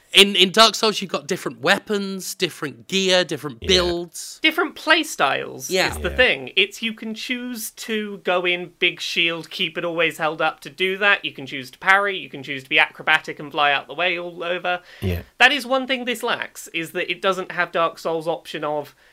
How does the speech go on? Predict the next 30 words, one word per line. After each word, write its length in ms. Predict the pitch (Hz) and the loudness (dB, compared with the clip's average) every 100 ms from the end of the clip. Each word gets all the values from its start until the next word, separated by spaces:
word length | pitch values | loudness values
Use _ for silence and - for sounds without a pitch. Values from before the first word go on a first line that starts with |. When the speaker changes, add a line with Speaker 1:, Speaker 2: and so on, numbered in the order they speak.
| _ | _
Speaker 3:
how 320 | - 214 208 | -2 4 4
do 140 | 190 185 | 2 -6
you 300 | 170 220 196 | -2 0 0
want 280 | 160 151 - | -2 -4 -6
to 120 | 151 | -10
approach 460 | 127 - 131 - | -6 -6 -6 -8
this? 380 | 131 123 - - | -8 -8 -8 -4
Speaker 2:
And 180 | 98 104 | 2 4
not 200 | 110 123 | 6 6
only 280 | 120 113 110 | 6 4 6
does 160 | 95 85 | 4 2
it 120 | 90 | 2
lack 300 | 90 82 - | 4 2 4
that, 200 | 98 90 - | 2 2 -2
but 160 | 85 76 | -6 -4
each 340 | - 107 - - | -4 -4 -4 2
boss 320 | 92 87 - | 2 2 -2
requires 460 | 85 - 76 73 | -8 -4 -2 -2
a 60 | 85 | -6
specific 680 | - - - - 87 80 - | -10 -8 -6 -4 -2 -4 -4
play 200 | 92 80 | -2 -2
style. 340 | 80 - 67 | -2 -2 -2
Speaker 3:
Yeah. 320 | 69 131 127 131 | -2 -2 -4 0
Speaker 1:
That's 300 | 170 180 - | 4 4 2
the 100 | 175 | -4
thing, 320 | - 151 123 117 | 0 0 -2 -2
yeah. 260 | 147 123 - - | 0 0 -2 -6
Speaker 2:
There's 280 | 90 107 98 | 4 4 4
some 320 | - 127 127 | 4 4 6
bosses, 600 | 123 113 - 98 87 - | 6 6 4 -6 -6 -10